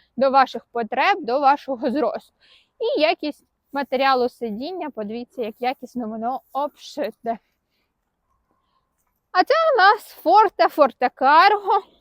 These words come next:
Має потужність двигуна вісімсот ватт, акумулятори у нас сімдесят два вольти, двадцять ампер. Може розвинути швидкість до сорока кілометрів на годину і проїде на електротязі до п'ятдесяти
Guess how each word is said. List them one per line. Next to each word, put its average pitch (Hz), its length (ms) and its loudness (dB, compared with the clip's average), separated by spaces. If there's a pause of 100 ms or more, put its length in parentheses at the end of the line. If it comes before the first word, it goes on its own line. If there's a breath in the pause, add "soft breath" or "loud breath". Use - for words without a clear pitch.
(400 soft breath)
Має 427 220 8
потужність 311 580 0
двигуна 277 680 -2 (400)
вісімсот 311 680 2
ватт, 349 300 2
акумулятори 254 880 0
у 233 40 -6
нас 233 280 -6
сімдесят 269 520 -2
два 226 120 0
вольти, 214 340 -6
двадцять 208 520 -6
ампер. 349 260 -4 (380 soft breath)
Може 320 240 2
розвинути 269 520 0
швидкість 226 600 -8
до 285 140 -2
сорока 240 360 -6
кілометрів 240 520 -6
на 285 80 -6
годину 403 320 -6 (340 soft breath)
і 427 120 4
проїде 269 440 0
на 247 140 2
електротязі 262 840 0
до 226 220 -6
п'ятдесяти 240 680 -4